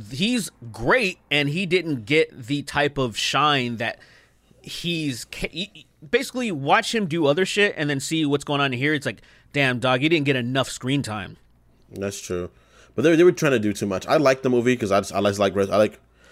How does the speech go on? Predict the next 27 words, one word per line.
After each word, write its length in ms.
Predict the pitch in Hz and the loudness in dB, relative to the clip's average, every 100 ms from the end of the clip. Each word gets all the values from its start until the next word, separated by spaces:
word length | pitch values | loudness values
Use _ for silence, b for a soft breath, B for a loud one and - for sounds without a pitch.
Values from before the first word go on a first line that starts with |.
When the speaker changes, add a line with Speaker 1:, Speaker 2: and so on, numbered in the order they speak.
| b - | b 0
Speaker 2:
I 100 | 135 | 4
like 240 | 170 160 | 4 4
the 240 | 147 147 - 120 | 2 2 0 -8
violence 640 | 104 117 135 131 123 - | -2 2 4 4 2 0
aspect. 320 | 104 98 107 | -2 -2 0
I 80 | 123 | 0
don't 140 | 143 | 2
like 160 | 143 120 | 2 4
Mortal 240 | 120 117 | 4 4
Kombat 420 | 110 117 101 95 87 | 2 0 2 0 0
games. 320 | 101 107 107 | -2 0 -2
I've 140 | 95 | 0
never 160 | 110 113 | 0 0
been 240 | 104 92 | 0 0
good 160 | 107 110 | 2 4
at 140 | 95 | 2
them. 220 | 82 76 - b b b | -2 -12 -14 b b b
But 120 | 113 | 4
I 80 | 127 | 6
like 280 | 123 131 131 | 6 4 4
the 260 | 123 110 113 | 2 2 2
violence 580 | 95 107 117 110 107 - | 4 2 4 2 0 -2
that 200 | 92 - | -4 -2
comes 260 | 110 107 | -4 -2
from 100 | 101 | -4
Mortal 220 | 92 82 76 | -4 -6 -8
Kombat. 420 | 82 78 64 | -10 -10 -12